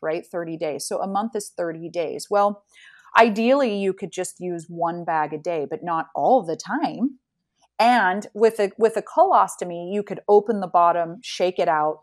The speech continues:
roll the bottom back up, and you could use one bag a day. But with an ileostomy, it's, it's diarrhea. So they're, they're closed bags, and you had to change it sometimes a couple of times a day. Well, a month supply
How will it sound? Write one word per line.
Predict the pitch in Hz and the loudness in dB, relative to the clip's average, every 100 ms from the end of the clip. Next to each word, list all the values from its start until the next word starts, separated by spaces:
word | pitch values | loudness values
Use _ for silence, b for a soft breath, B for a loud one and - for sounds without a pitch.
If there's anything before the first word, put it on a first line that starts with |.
| _ | _
roll | 170 180 170 | 0 2 2
the | 175 | 2
bottom | 170 160 160 | 2 2 0
back | 156 147 143 | 0 -2 0
up, | 151 143 | -6 -4
and | 185 | -8
you | 185 180 | -6 -8
could | - 208 180 | -4 -4 -2
use | 160 151 | -8 -8
one | 147 143 | -10 -8
bag | 143 131 131 | -6 -8 -8
a | |
day. | - - 73 - | -12 -12 -12 -6
But | 220 | -4
with | 220 208 | -2 -2
an | 185 - | -6 -4
ileostomy, | 226 311 208 147 - 165 165 170 | -4 -2 -2 -2 -6 -14 -12 -12
it's, | - - - | -14 -18 -10
it's | - - | -10 -4
diarrhea. | 190 170 160 220 190 | -2 -2 -2 -2 -2
So | - - 165 170 | -4 -4 -4 0
they're, | 175 185 - | 0 0 -2
they're | 190 185 | -2 -4
closed | - 175 202 214 | -4 -2 -2 -2
bags, | - 156 151 165 - b b b b - | -4 -2 -2 -6 -18 b b b b -2
and | 190 185 | 0 0
you | 190 226 | 2 2
had | 233 196 | 2 -2
to | 190 | -2
change | 170 196 247 214 | -8 -4 -2 -2
it | 165 _ | -4 _
sometimes | - 202 226 214 180 170 | -2 0 0 -2 -4 -4
a | 170 - | -6 -12
couple | 202 208 | -10 -6
of | 196 | -6
times | - 165 156 156 | -8 -12 -12 -12
a | |
day. | 160 240 285 98 _ _ _ _ _ _ | -6 -4 -2 -6 _ _ _ _ _ _
Well, | 208 226 214 208 - | 4 6 6 4 -2
a | 208 | -2
month | 214 226 262 262 - _ - | 2 6 4 2 -14 _ -6
supply | - 240 233 240 277 214 175 190 | -2 -2 -2 -2 2 2 2 0